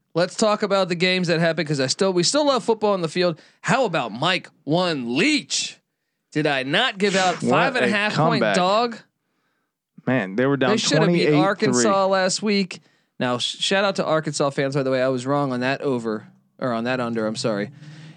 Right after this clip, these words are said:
Speaker 1: They did win today. They got it done against L S U magically, and I was wrong. Don't hit 'em all.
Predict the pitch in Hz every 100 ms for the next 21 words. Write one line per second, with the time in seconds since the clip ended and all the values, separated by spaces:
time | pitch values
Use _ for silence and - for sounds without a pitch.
0 | - 143 175 214 202 233 208 151 120 131
1 | 160 180 190 190 185 175 190 190 147 196
2 | 160 170 190 170 127 117 131 - - 156
3 | 196 220 302 254 127 _ _ _ _ _
4 | _ _ _ _ _ _ 151 202 220 214
5 | 208 117